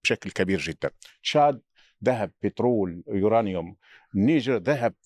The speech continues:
بترول، يورانيوم. مالي ذهب، بترول، يورانيوم. الصحراء الجزائرية، الصحراء الليبية،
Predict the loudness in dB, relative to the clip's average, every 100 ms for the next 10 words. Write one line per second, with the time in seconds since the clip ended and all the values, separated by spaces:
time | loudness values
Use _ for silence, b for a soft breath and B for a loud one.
0 | _ -4 0 0 0 2 2 2 0 -4
1 | 0 2 2 0 0 -2 -4 -8 -2 -2
2 | 0 0 0 -2 -4 -8 0 2 2 0
3 | 0 0 0 -2 -2 -2 -2 0 0 0
4 | -2 -4